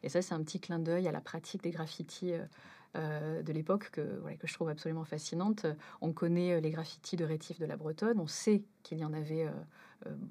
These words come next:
beaucoup d'autres qui ont évidemment disparu. Et donc, il laisse des traces de ses amis, euh, sur, sur ces murs. Ces traces, évidemment, disparaissent, à l'image de ce qu'on connaît de ces deux hommes. Tout a disparu. Et puis, le, le dernier, euh,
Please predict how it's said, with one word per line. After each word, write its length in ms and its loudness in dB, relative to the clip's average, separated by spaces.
beaucoup 260 -4
d'autres 260 4
qui 120 -4
ont 40 -2
évidemment 320 0
disparu. 560 2
Et 60 0
donc, 220 8
il 100 10
laisse 180 6
des 120 4
traces 540 -2
de 80 2
ses 260 0
amis, 420 0
euh, 320 -4
sur, 420 -2
sur 180 -8
ces 160 -2
murs. 220 4
Ces 120 -2
traces, 360 0
évidemment, 280 0
disparaissent, 720 -6
à 80 2
l'image 400 2
de 100 -2
ce 100 -6
qu'on 180 -4
connaît 360 2
de 80 -2
ces 160 -6
deux 180 -4
hommes. 280 4
Tout 160 -2
a 60 4
disparu. 540 0
Et 80 0
puis, 180 4
le, 160 10
le 140 6
dernier, 500 8
euh, 320 4